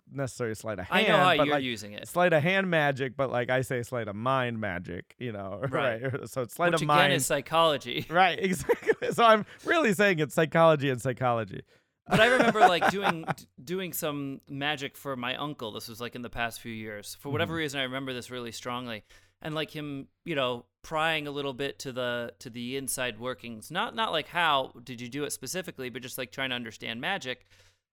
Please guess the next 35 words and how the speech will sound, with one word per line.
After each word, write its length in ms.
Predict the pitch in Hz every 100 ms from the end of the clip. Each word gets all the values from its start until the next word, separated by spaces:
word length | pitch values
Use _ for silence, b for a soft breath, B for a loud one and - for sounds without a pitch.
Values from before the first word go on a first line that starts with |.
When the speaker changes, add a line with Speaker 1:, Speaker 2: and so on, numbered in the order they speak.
| _ -
Speaker 2:
And 160 | 175
I 120 | 175 165
was 100 | 156
explaining 460 | 165 - 165 165 156
to 120 | 156
him, 60 |
"Well, 160 | 143 139
it's, 180 | 135 - _ - 135 - -
what 180 | 151
I 100 | 165
just 160 | 143 143
showed 160 | 175 147
you 80 | 131
is 100 | 123
mainly 320 | 135 190 156
psychology." 800 | - 117 - 120 156 113 107 95
And 100 | 139 175
he 60 |
looked 320 | 185 214 214
at 80 | 214
me 100 | 190
like 200 | 180 170
I 80 | 151
had 180 | 135 135
ten 220 | 135 127
heads. 520 | 190 320 - - - _ 139
Speaker 1:
Mm, 240 | 139 113
Speaker 2:
He 40 | 120
said, 160 | 160
"What 100 | 151
do 60 | 165
you 80 | 120
Speaker 1:
yeah. 120 | 117
Speaker 2:
mean? 200 | 247 -
Wha-, 160 | 147